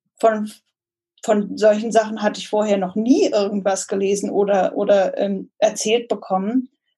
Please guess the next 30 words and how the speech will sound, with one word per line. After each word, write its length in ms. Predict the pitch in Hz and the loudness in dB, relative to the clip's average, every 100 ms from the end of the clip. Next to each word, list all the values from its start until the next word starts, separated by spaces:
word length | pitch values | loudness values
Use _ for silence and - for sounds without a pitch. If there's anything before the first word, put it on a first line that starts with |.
| _ | _
Das 180 | - - | -8 0
war 100 | 208 | 2
das, 160 | 208 - | 2 -2
das 180 | 202 233 | -2 0
hat 160 | 214 | 2
bei 120 | 214 | 4
mir 380 | 208 214 208 202 214 | 2 2 2 2 0
ein 180 | 202 | -4
groß-, 500 | - 208 226 240 - - | -2 2 2 2 -2 0
also 240 | 214 185 | 0 2
wirklich 280 | 214 233 214 | 0 0 -2
einen 200 | 208 208 - _ _ | -4 -4 -8 _ _
Switch 460 | - - 233 - - | -8 -4 -2 -2 -4
umgelegt. 600 | - 101 98 95 95 - | -2 -4 -4 -4 -4 -4
Das 200 | 101 - | -6 0
war, 380 | 107 107 104 107 _ _ _ _ - | 2 2 0 -6 _ _ _ _ 0
das 160 | 214 | 0
ist 100 | 226 | 2
jetzt 180 | 254 - | 0 2
schon 100 | 233 | 2
einige 340 | 170 202 208 202 | 2 2 0 0
Jahre 300 | 202 196 190 | 0 0 -4
her 320 | 190 269 302 | 0 2 4
und 100 | 214 | 2
das 140 | 208 214 | 0 2
war, 240 | 196 185 - - - - | 2 0 -18 -20 -20 -6
ja, 400 | 220 196 185 185 - | 0 2 0 -6 0
ganz 200 | 240 254 | 2 4
am 120 | - | 2
Anfang. 580 | - 190 185 - 185 185 | 0 -2 -4 -6 -4 -6